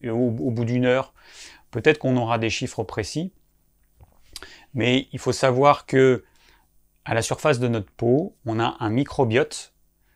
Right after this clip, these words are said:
Si on le détruit pas par du gel hydroalcoolique, on a un microbiote qui nous permet de nous protéger contre, euh, des microbes, des bactéries. Alors il faut éviter évidemment de mettre, euh, immédiatement à la bouche,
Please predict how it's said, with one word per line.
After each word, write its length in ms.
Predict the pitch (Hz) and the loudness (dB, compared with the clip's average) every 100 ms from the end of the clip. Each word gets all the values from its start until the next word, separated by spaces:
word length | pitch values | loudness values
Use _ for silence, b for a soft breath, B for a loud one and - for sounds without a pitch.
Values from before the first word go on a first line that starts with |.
| _ - | _ -14
Si 200 | - 143 | -2 2
on 80 | |
le 60 | 135 | 4
détruit 320 | 135 131 139 | 4 2 -2
pas 160 | 127 135 | -2 -2
par 160 | 123 | -2
du 80 | 113 | -6
gel 280 | 107 117 123 147 | -4 -2 -2 -2
hydroalcoolique, 840 | 117 107 104 - 113 170 - - _ B B B B | -2 -2 -4 -4 -8 -8 -14 -20 _ B B B B
on 160 | 120 127 | 0 2
a 40 | |
un 240 | 135 131 | 0 0
microbiote 800 | 113 151 - 139 113 143 - - - | 0 0 -2 -4 0 -2 -2 -12 -6
qui 100 | 123 | -4
nous 160 | 117 | -2
permet 340 | 131 143 143 160 | 0 0 0 0
de 120 | 123 | 0
nous 160 | 113 | -2
protéger 600 | 104 - 170 143 120 113 160 | -4 -4 -2 -2 -2 -2 -4
contre, 500 | - 139 160 - 123 | -4 -4 -6 -6 -4
euh, 380 | 123 123 127 120 | -2 -2 -4 -6
des 160 | 107 | -4
microbes, 640 | 107 104 - 110 123 120 107 b b b 107 | -4 -6 -4 0 0 -2 -8 b b b -4
des 100 | 117 | 0
bactéries. 520 | 117 - 110 95 95 | 0 0 -4 -6 -10
Alors 140 | - 101 | -8 -8
il 40 | |
faut 100 | - | -4
éviter 340 | 113 113 110 127 | -4 -2 -2 -2
évidemment 480 | 110 107 113 120 | 0 -2 -2 -2
de 100 | 110 | -2
mettre, 340 | 104 110 - - | -2 -4 -6 -10
euh, 100 | - | -6
immédiatement 600 | 123 120 113 113 113 120 | -2 0 0 -2 -4 -4
à 80 | 110 | -4
la 100 | 110 | -2
bouche, 340 | 120 110 - | -4 -6 -10